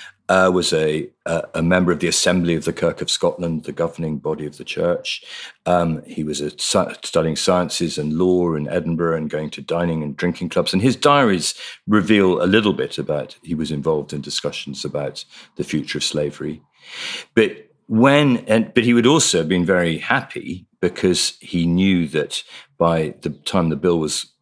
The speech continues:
uh, going to Parliament in eighteen thirty-three, it was clear that a huge amount of compensation was gonna have to be paid to the slave owners to get the votes in Parliament, it, basically compensating them per head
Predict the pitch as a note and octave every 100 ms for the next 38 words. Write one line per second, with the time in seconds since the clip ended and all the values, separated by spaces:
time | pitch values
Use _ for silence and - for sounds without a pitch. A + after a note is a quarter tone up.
0 | _ F2 D#2+ E2+ D#2+ - - F2 D#2 D2+
1 | - - F#2 E2 F2 D#2+ D2+ - - A2+
2 | D#2 C2+ - - - - E2+ - F#2+ -
3 | - A2+ A2+ F2+ D2+ D2 - - - G#2
4 | E2 D#2+ D2 - - - D2 D2 - B2
5 | - D#2 D#2 - D#2 D2 D2 - D2 -
6 | D#2 D2 - C2+ D2 D2 - - D2+ C#2+
7 | - E2+ D#2 C#2+ - - - C2+ - D2
8 | C#2+ C2+ - C#2 D2 C#2+ C#2+ - - -
9 | - - - D2+ - - G#2+ B2 - -
10 | E2 D2 D2+ - C#2+ D#2 D2+ C#2+ - D#2
11 | D2+ - D2+ C#2+